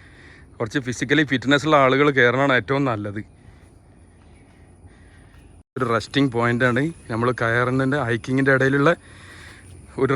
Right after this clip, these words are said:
റെസ്റ്റിംഗ് പോയിന്റ് ആണ്. അവിടെ ഉണ്ട് ഒരുപാട് പ്ലാസ്റ്റിക് മാലിന്യങ്ങൾ, കുപ്പികളൊക്കെ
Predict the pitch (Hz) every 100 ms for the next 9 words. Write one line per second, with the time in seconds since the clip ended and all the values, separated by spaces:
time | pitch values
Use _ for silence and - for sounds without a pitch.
0 | 127 120 147 135 120 120 120 117 127 117
1 | 113 110 120 131 127 117 113 135 135 120
2 | 120 120 127 131 120 107 127 135 131 175